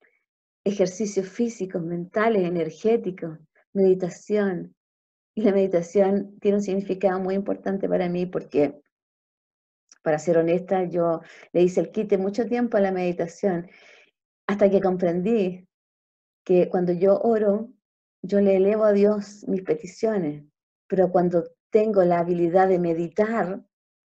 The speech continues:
entonces lo que hago, en otras palabras, es adiestrar a mi mente para que sea capaz de escuchar la respuesta, y eso es fantástico. Descansar y dormir como un mínimo ocho horas diarias aproximadamente.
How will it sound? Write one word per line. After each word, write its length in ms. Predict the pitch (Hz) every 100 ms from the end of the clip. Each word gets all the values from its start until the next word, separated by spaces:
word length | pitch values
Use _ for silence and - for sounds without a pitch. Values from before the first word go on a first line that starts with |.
| _ _ _
entonces 640 | 175 175 202 208 208 190 170
lo 160 | 170
que 260 | 170 175 -
hago, 360 | 202 240 220 175
en 300 | - 175 170
otras 280 | 180 180 185
palabras, 480 | 156 170 196 208
es 260 | 180 170 180
adiestrar 680 | 165 156 160 - 190 196 214
a 60 |
mi 140 | 202 190
mente 420 | 190 196 202 180
para 240 | 175 165
que 80 | 165
sea 300 | 160 202 190
capaz 560 | 175 175 190 202 202 - _ _ _ _ _ _
de 120 | 208
escuchar 560 | 208 202 190 180 185 196
la 140 | 202
respuesta, 640 | 180 170 _ 180 165 - 160
y 140 | 185
eso 240 | 190 185 175
es 160 | 180
fantástico. 800 | - 160 156 160 - - - 165 _ _ _ _ _ _
Descansar 560 | 208 208 202 190 214 208
y 60 |
dormir 560 | 226 208 202 208 208 202
como 220 | - 185
un 120 | 185
mínimo 540 | 185 202 214 214 214 208
ocho 320 | 196 202 190
horas 260 | 190 185 175
diarias 380 | 180 180 180 175
aproximadamente. 1000 | 175 - 170 165 156 151 143 - 170